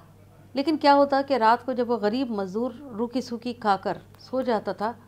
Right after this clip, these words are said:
तो अपने गधे के ऊपर भी हाथ फेर लिया करता और गधे को भी रूखी सूखी खिला देता और यूँ मालिक और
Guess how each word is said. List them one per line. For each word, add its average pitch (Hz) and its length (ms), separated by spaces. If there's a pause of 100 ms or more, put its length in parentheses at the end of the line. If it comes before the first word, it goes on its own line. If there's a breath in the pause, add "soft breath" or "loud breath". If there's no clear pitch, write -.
(140)
तो - 180
अपने 233 320
गधे 196 260
के 233 120
ऊपर 190 260
भी 208 160
हाथ - 320
फेर 233 100
लिया 226 220
करता 196 360
और 185 100
गधे 190 240
को 202 140
भी 208 120
रूखी 240 260
सूखी 196 260
खिला 202 280 (240)
देता 233 280 (540 loud breath)
और 240 220
यूँ 247 200
मालिक 226 420
और 185 220